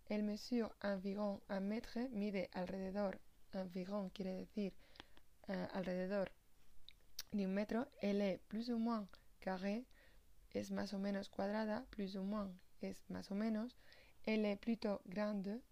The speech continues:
es más bien grande, plutôt quiere decir más bien, "C'est une espèce de jouet", es una especie de juguete, eh, mm, une espèce de es una especie de,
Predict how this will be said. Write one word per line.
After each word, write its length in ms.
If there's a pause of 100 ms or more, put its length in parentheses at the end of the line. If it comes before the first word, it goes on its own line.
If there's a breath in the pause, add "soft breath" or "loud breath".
(100)
es 180
más 240
bien 200
grande, 360
plutôt 560 (580 loud breath)
quiere 220
decir 420 (1120 soft breath)
más 260
bien, 380 (600)
"C'est 320
une 120
espèce 460
de 340
jouet", 380 (200)
es 160
una 100
especie 340
de 120
juguete, 680 (800 loud breath)
eh, 840 (1300)
mm, 320 (400)
une 160
espèce 420
de 420
es 200
una 100
especie 500
de, 280